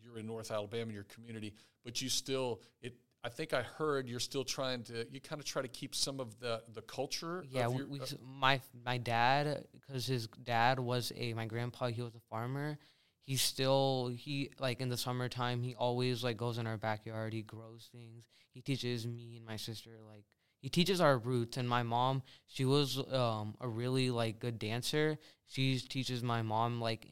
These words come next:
Speaker 2: traditional dances, singing, all of that. And we take, uh, trips back to India, like, every two, three years to, like,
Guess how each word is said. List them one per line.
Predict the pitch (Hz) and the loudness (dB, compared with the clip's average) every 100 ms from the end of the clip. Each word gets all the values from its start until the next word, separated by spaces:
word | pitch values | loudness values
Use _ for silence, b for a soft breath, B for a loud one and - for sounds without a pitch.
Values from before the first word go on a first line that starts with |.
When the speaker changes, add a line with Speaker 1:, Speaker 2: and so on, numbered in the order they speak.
| 95 - | -20 -18
Speaker 2:
traditional | 117 117 - 113 113 | -6 -4 -2 -2 -2
dances, | 117 113 - 113 113 113 - | -2 -4 -8 -12 -14 -18 -18
singing, | 120 120 117 117 113 | -18 -14 -6 -4 -2
all | 110 110 | -2 -2
of | 101 | -6
that. | 113 120 131 b b b b - | -4 -2 -2 b b b b -4
And | 127 127 127 123 - _ _ | 0 2 0 -2 -8 _ _
we | 131 147 156 | -2 0 0
take, | - 151 147 - _ _ | 2 0 0 -8 _ _
uh, | 131 117 | 0 2
trips | - 135 - | -2 -4 2
back | 131 131 | 2 4
to | 135 | 0
India, | 127 127 127 | 0 2 2
like, | 117 117 | 2 0
every | 120 117 120 | -2 -2 -4
two, | - 123 | -2 -2
three | 120 113 117 | -2 0 0
years | 117 123 120 120 117 - _ | 0 0 0 -2 -6 -14 _
to, | 120 | -20
like, | 104 | -18